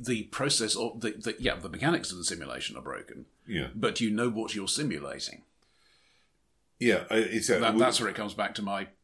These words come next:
Speaker 2: Yeah, it was,
Speaker 1: how
Speaker 2: it's a
Speaker 1: worldview
Speaker 2: very
Speaker 1: works.
Speaker 2: hand-wavy, it's a very hand-wavy instance. Um, and not all of us have,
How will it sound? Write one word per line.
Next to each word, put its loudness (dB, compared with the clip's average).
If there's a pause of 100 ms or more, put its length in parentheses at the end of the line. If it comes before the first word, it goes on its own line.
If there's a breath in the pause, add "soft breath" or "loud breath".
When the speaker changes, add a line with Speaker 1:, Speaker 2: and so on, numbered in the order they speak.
Speaker 2:
Yeah, 6
it 0
was, 4
Speaker 1:
how 4
Speaker 2:
it's 2
a 6
Speaker 1:
worldview 4
Speaker 2:
very 6
Speaker 1:
works. -2
Speaker 2:
hand-wavy, 2 (540 soft breath)
it's 0
a 8
very 6
hand-wavy 2 (120)
instance. -4 (100)
Um, -6
and -6 (380 soft breath)
not 0
all 6
of 4
us -2
have, 0